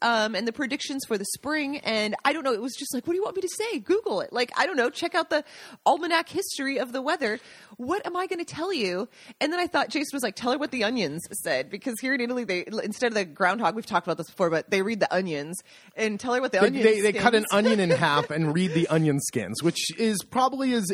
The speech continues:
Speaker 2: as accurate as the groundhog.
Speaker 1: Exactly.
Speaker 2: But my, my whole thing is, you are, the same machine that you're using to write us this email will give you the answers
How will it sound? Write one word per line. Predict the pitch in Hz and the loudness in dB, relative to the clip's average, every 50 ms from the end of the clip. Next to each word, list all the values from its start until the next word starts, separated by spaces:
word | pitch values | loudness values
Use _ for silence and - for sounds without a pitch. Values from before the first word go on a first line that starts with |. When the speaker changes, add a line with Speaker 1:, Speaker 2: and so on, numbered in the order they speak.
| - - | -2 2
Speaker 2:
as | 208 208 202 180 - - | 2 2 4 2 2 0
accurate | 160 170 165 - 175 160 156 - | 0 0 0 2 0 0 0 0
as | 135 139 117 | 0 -2 -2
the | 120 127 | -2 -2
groundhog. | 120 120 107 98 98 - 98 | -2 -2 -2 -2 -4 -2 -2
Speaker 1:
Exactly. | - - - 226 185 135 - - 185 156 151 143 - - - | -2 -2 0 0 0 0 0 -4 -8 -8 -8 -10 -12 -6 2
Speaker 2:
But | - 214 202 214 | 2 2 4 4
my, | 226 240 254 262 214 | 2 4 4 2 0
my | - 226 240 262 254 | 2 0 0 2 0
whole | 220 269 269 254 | 0 -2 -4 -4
thing | - - 254 254 247 | -2 0 0 2 2
is, | 202 175 175 170 - - - - - - | 2 0 0 -2 -4 -10 -18 -20 -14 -4
you | 165 190 226 226 | -2 0 2 2
are, | 233 233 208 202 151 - - _ _ _ _ _ _ _ _ _ _ _ - _ _ _ 62 _ - - | 4 2 2 0 -2 -10 -20 _ _ _ _ _ _ _ _ _ _ _ -20 _ _ _ _ _ -16 -6
the | 170 185 | -2 -2
same | 185 - - 226 220 247 262 277 | 0 2 4 4 4 4 2 0
machine | 285 - - - 214 214 226 240 247 | -2 -2 -2 0 0 0 0 2 2
that | 233 175 147 | 0 0 2
you're | 165 160 | 0 0
using | 151 160 175 180 170 196 190 196 | 2 0 0 2 2 2 0 0
to | - 185 170 | 0 0 2
write | 143 151 156 160 170 | 4 4 4 4 2
us | 170 - | 0 0
this | 180 185 - - - | 0 -2 -2 -2 -2
email | 160 165 175 180 185 190 208 190 | -2 0 2 4 4 4 2 2
will | 170 170 160 | 2 0 0
give | 127 - 180 202 185 | 0 2 0 0 2
you | 190 202 185 | 2 0 2
the | 175 175 - | 0 -2 0
answers | 147 160 165 160 - - 165 147 | 0 0 0 0 -2 -2 -2 -2